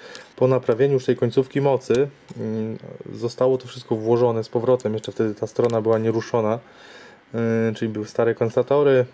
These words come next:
bo, bo na mierniku było ok, nie było stałego prądu na wyjściu i, e, wzmacniacz się włączył. No i niestety ten lewy kanał, który był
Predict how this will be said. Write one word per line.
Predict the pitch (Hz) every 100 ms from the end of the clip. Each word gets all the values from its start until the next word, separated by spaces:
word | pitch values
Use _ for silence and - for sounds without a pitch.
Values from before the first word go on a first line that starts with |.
| - - _ _ _ _ - -
bo, | - 107
bo | 107 110 104
na | 107 120
mierniku | 123 120 127 135 127
było | 123 127
ok, | 123 110 104
nie | 104
było | 107
stałego | 110 113 110 104
prądu | 107 123 120 107
na | 104
wyjściu | 101 104 - 113 143 - - - - - - _
i, | - 123 123 123 127 123 - _ - - - _ _ - -
e, | - 98 82 76 -
wzmacniacz | 113 123 - 139
się | 127 127
włączył. | 117 160 156 139 139 123 - -
No | 175
i |
niestety | 160 143 147 139
ten | 131 120
lewy | 139 120
kanał, | 131 131
który | 117 127 117
był | 120 117